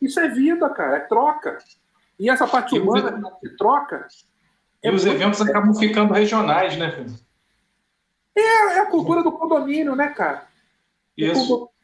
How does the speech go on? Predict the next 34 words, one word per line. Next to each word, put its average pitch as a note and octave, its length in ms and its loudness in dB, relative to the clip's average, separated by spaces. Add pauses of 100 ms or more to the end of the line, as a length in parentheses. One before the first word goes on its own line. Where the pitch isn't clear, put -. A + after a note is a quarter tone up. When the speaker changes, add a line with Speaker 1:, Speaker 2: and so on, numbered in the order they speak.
Speaker 1:
condomínio D4+ 360 2
Speaker 2:
Eu D4 80 4
vou, G#3+ 80 -2
Speaker 1:
é G#3 60 2
Speaker 2:
eu F#3 60 2
vou G#3 100 0
citar A3 280 -2
um A3 100 2
exemplo, D#3 840 0
eu C3 80 -8
vou D#3+ 100 -2
citar F#3 160 2
um F#3+ 40 4
exemplo F#3 440 0
do, F#3 720 2
eu D#3 80 4
moro F#3 240 2
no G3+ 80 2
Engenho G3+ 220 2
de - 100 -2
Dentro. C#3 540 0 (320)
Speaker 1:
Sei. A3 400 0 (340)
Speaker 2:
E, E3+ 300 2
e - 520 -4 (240)
aqui G3+ 240 0
no G#3+ 120 4
Engenhão, F#3 540 2
que E3+ 100 0
é E3 200 -4
do F3 120 0
lado F3+ 220 2
da G3 80 -2
minha E3+ 180 0
casa, B2+ 600 -2